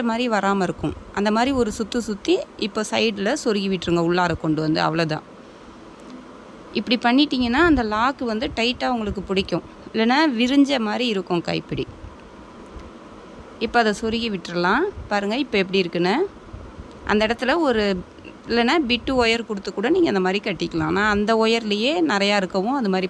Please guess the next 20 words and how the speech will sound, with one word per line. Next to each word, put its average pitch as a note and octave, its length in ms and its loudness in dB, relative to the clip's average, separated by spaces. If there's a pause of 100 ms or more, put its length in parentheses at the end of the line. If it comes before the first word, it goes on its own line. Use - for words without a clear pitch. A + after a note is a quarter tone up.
பண்ணிட்டேன். E3 400 -2 (580)
இப்போ - 200 0
பாருங்க, A3 260 2
இப்படி A#3+ 240 -2
போட்டா G#3 240 2 (120)
lock G3+ 320 0
ஆயிடும். E3+ 280 0 (380)
இந்த A3 180 2
சின்ன B3+ 140 2 (100)
சின்ன B3 180 2
அந்த A3 160 0
வெள்ளை A3+ 240 2
கலர்லலாம் A3+ 680 0
கீழே A#3+ 260 0
பாருங்க, G3+ 220 0 (120)
பூ A3 80 -4 (200)
rose G#3 300 2
கலர்லாம் G3 400 0
design G#3 320 -2
கொடுத்துருக்கிறது F3+ 520 0